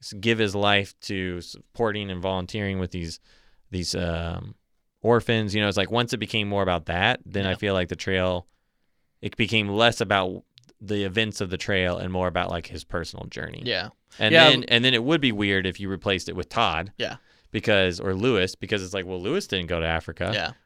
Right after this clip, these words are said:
Speaker 1: Wha-, you know, now it's weird. Why
Speaker 2: Yeah.
Speaker 1: is Lewis doing it?
Speaker 2: Yeah.
Speaker 1: What's M-, Lewis's motivation, you know?
Speaker 2: Yeah, I mean, yeah, just, just the beginning call with him in Africa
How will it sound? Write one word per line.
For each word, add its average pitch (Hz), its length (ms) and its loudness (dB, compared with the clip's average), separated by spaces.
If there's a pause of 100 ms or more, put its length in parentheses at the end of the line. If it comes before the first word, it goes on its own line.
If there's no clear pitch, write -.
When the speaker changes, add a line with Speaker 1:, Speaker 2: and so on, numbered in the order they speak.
(240)
Speaker 1:
Wha-, - 220 -10
you 104 160 0
know, 98 100 0
now 117 240 4
it's - 120 -4
weird. 98 360 -2
Why 104 220 4
Speaker 2:
Yeah. 120 40 6
Speaker 1:
is 107 80 0
Lewis 143 280 2
doing 85 260 -6
it? 87 180 -14
Speaker 2:
Yeah. - 100 -6
Speaker 1:
What's 110 160 -2
M-, 104 180 -6
Lewis's 110 420 0
motivation, 85 680 -6 (100)
you 87 80 -8
know? 85 200 -8 (420)
Speaker 2:
Yeah, 143 220 8
I 139 60 6
mean, 135 440 2
yeah, 127 340 6 (460)
just, - 400 -2
just 143 260 -2
the 135 80 -2
beginning 117 680 0
call 113 420 2
with 110 180 -2
him 113 180 -6
in 113 120 -8
Africa 113 640 -4